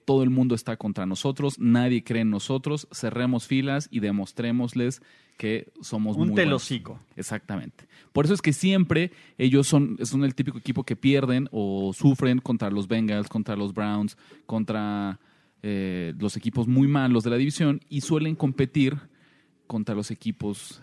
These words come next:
Speaker 1: eh, más
Speaker 2: Buenos de la
Speaker 1: talentosos,
Speaker 2: liga.
Speaker 1: buenos de la liga. Esa sería una cosa. Yo creo que, que ya estamos llegando a ese momento de Pittsburgh en el que el público... Eh, activó las alarmas,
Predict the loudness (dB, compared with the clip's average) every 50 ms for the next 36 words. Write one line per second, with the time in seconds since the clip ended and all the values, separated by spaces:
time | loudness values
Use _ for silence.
0 | -12 -10 -8 -8 -8 -10 -12 -14 -16 -20 _ _ _ _ _ _ -8 -4 -2 0
1 | 0 0 0 0 0 -2 0 0 0 0 2 2 0 0 -2 -4 -4 -4 -4 -4
2 | -4 -4 -4 -4 -4 -2 -4 -4 -4 -8 -12 _ _ _ _ _ _ _ _ _
3 | _ -18 -18 -14 -10 -8 -6 -4 -4 -4 -6 -8 -10 -10 -8 0 0 0 2 2
4 | 0 0 0 -2 -6 -8 -6 -6 -6 -2 -2 -4 -2 -2 0 0 0 0 0 -2
5 | 0 0 0 -2 -2 -2 -2 -4 -4 -2 -2 -2 -2 0 -2 -4 -2 -2 -4 -4
6 | -4 -6 -8 -8 -10 _ _ -20 -20 -20 _ -8 -4 -4 -4 -2 0 4 4 6
7 | 6 6 2 0 0 -2 -2 -2 -4 -8 _ _ _ _ _ _ -6 -6 -4 -4
8 | -4 -4 -6 -8 -10 _ _ _ -10 -10 -8 _ -2 -2 0 2 2 0 0 -2
9 | -2 -2 -2 0 0 2 2 2 2 0 -2 -4 -8 -10 _